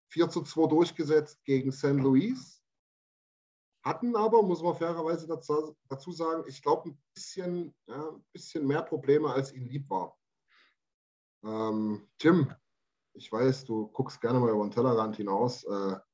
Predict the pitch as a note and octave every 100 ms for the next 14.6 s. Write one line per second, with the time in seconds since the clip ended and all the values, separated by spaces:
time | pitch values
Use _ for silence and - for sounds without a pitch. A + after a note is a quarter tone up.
0 | _ _ _ _ _ _ _ _ _ _
1 | - - - C#3+ D#3+ C3+ C3+ C#3+ - A#2+
2 | A2+ G2 F2+ E2+ F2 - - _ _ _
3 | - A#2+ B2+ - C#3+ C3+ C3 C3 - C3
4 | C#3 C#3 - C3 - G#2 - A2 C3 A#3
5 | C#4 - - _ _ _ _ _ _ _
6 | _ _ _ _ _ - C3+ C#3 C#3 -
7 | C#3+ C#3 C#3+ C#3+ C#3 C#3 A#2 G2 - C3+
8 | A#3 C#4+ - - - _ - - - D3+
9 | A#2 A2+ B2+ C3+ A2+ A#2 D#3+ D#3 C#3 E3+
10 | D#3+ - - - - - C3 C3+ F3 A3+
11 | F#3+ F#3+ F#3+ - - _ _ C#3 B2+ -
12 | - _ _ B2+ D#3 B2+ - D3 E3+ G3+
13 | F3 D#3+ - E3 D3 C#3 D3+ - C3+ B2+
14 | - E3 D#3 B2+ A2